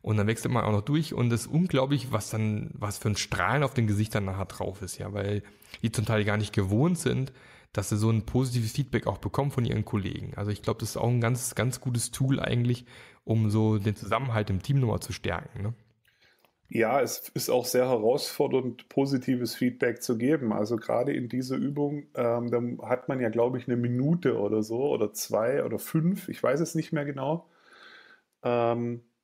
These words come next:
Speaker 2: und muss in dieser Zeit kontinuierlich positives, äh, Feedback der Person geben. Und das ist gar nicht so einfach.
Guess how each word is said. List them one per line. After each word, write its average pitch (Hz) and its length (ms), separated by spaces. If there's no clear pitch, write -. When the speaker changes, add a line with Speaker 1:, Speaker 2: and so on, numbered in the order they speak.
Speaker 2:
und 120 500
muss 139 340
in 147 140
dieser 139 300
Zeit 127 440
kontinuierlich 139 960
positives, 151 1000
äh, - 60
Feedback 131 520
der 104 100
Person 110 400
geben. 98 500
Und 107 160
das 107 140
ist 120 140
gar 107 200
nicht 113 180
so - 140
einfach. - 540